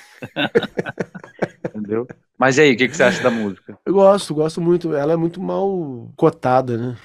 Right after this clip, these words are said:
Speaker 2: Eu
Speaker 1: Sim.
Speaker 2: já vi algumas resenhas em inglês, assim, que o pessoal fala, "Nossa senhora, pior música do Iron Maiden."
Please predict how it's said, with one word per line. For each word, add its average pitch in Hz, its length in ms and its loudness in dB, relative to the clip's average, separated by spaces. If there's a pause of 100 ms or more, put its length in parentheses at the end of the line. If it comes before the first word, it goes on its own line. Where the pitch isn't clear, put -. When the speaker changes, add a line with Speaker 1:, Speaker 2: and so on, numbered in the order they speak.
(340)
Speaker 2:
Eu 120 100 -2
Speaker 1:
Sim. 113 140 0
Speaker 2:
já 117 100 4
vi 127 180 2
algumas 127 480 2
resenhas 117 880 0 (500)
em 120 180 2
inglês, 113 560 4
assim, 113 300 -4
que 110 100 -10
o - 40 -20 (280)
pessoal 127 260 -2
fala, 117 260 2
"Nossa 120 760 -4
senhora, 107 480 -2
pior 113 260 0
música 107 540 -4
do 104 100 -4
Iron 101 140 -4
Maiden." 101 340 -4